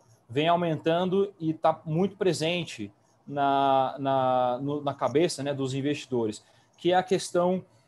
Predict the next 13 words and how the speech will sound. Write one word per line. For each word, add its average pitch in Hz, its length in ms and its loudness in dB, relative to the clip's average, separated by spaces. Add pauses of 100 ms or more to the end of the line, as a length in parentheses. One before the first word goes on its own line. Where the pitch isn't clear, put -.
(200)
do 156 160 2
Joe 175 180 8
Biden. 120 460 2 (440)
Joe 160 180 4
Biden, 196 540 4
ele 160 320 4
é 180 400 2 (380)
radi-, 160 360 0
ele 160 220 4
é 175 120 6
extremista 175 840 0
à 165 80 6
esquerda, 160 800 0